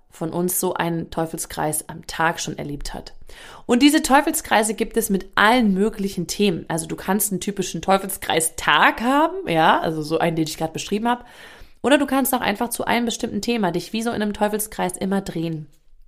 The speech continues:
Also zum Beispiel, was ich vorhin angesprochen hatte,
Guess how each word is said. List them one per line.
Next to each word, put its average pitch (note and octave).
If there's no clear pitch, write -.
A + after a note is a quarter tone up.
Also A#3
zum G#3+
Beispiel, G3
was F3+
ich F3+
vorhin F#3+
angesprochen E3+
hatte, E3